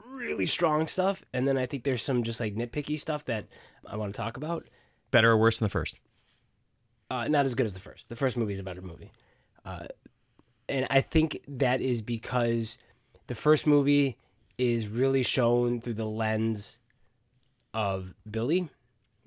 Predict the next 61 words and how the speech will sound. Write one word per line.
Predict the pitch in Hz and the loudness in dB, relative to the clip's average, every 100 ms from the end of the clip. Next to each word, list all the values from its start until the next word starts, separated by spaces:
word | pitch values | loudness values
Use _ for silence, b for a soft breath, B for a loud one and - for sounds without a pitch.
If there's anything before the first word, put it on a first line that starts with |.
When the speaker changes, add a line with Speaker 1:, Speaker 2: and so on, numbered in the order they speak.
| _ | _
Speaker 1:
as | 101 98 | -8 -8
a | |
kid. | 98 180 208 - _ _ _ _ _ _ | -2 0 0 -2 _ _ _ _ _ _
Speaker 2:
He's | 123 101 | -2 4
barely | 104 92 80 | 4 4 2
in | 73 | -2
this. | 71 - _ _ | -6 -10 _ _
Speaker 1:
He's | 143 | -4
barely | 113 127 98 92 | 2 2 2 -4
in | - | -10
this. | - - - _ | -18 -20 -20 _
He, | 135 139 147 | 2 4 4
he | 131 139 | 2 4
got | 143 | 6
hosed. | 139 117 - | 6 4 4
That | 160 196 | 6 8
being | 165 | 6
said, | - 190 92 87 - _ - | 6 2 0 -4 -16 _ -2
I | 135 | 2
think | 147 | 2
the | 95 | 2
best | 95 123 - | 0 0 2
part | 139 | 2
of | 104 | 2
the | |
movie | 95 135 87 | 2 0 -2
is | 73 | -8
Freddie | - 104 76 | -8 -8 -6
Freeman. | 117 98 58 - | -8 -8 -10 -6
I | 117 | -4
think | 117 110 101 - _ _ _ _ - | -2 -2 -4 -14 _ _ _ _ -2
Speaker 2:
He | 196 | 4
was | 175 110 - | 4 4 0
the | - | 2
better | 101 92 | 4 6
Speaker 1:
I | 90 | 6
th-, | |
Speaker 2:
actor | 87 - | 6 2
in | 85 | 0
the | 135 | 4
Speaker 1:
I | |
Speaker 2:
first | 147 | 6
Speaker 1:
think, | 147 | 6
Speaker 2:
one, | 143 | 6
Speaker 1:
I | |
think | 143 143 | 6 8
Speaker 2:
too. | |
Speaker 1:
he | 135 | 6
was, | 127 - - | 4 0 -4
well, | 143 | 2
I | 139 | 4
think | 147 | 4
he's | 123 | 2
one | 104 131 | 4 4
of | |
the | 117 | 4
best | 120 117 | 0 0
actors | 123 127 156 151 | 0 -2 0 0
in | 151 | 2
this. | 156 160 - | 2 2 0
I, | 120 | -4